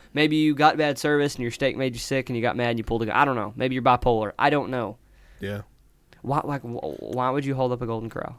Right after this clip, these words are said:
Speaker 2: I don't know. But, oh, yeah, before anything, Happy New Year. Happy
Speaker 1: Yeah, Happy New Year.
Speaker 2: twenty twenty-four.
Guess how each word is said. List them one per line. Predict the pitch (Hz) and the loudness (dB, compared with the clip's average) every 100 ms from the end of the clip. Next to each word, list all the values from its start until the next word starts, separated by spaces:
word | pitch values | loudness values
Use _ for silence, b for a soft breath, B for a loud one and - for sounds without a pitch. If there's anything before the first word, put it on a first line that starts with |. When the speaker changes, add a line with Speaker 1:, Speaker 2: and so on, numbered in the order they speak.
| _ - | _ -10
Speaker 2:
I | |
don't | 104 110 | -8 -6
know. | 104 113 | -6 4
But, | 156 175 | 4 8
oh, | 208 175 | 8 10
yeah, | 185 139 101 - | 8 6 4 -10
before | - - 180 | -8 4 6
anything, | 190 160 131 135 | 8 6 4 2
Happy | 202 202 175 | 4 6 6
New | 165 | 6
Year. | 170 160 180 - | 8 6 6 4
Happy | 170 147 | 6 6
Speaker 1:
Yeah, | |
Happy | 139 - | 6 6
New | |
Year. | 131 | 8
Speaker 2:
twenty | 131 | 8
twenty-four. | 147 117 156 180 | 6 8 8 8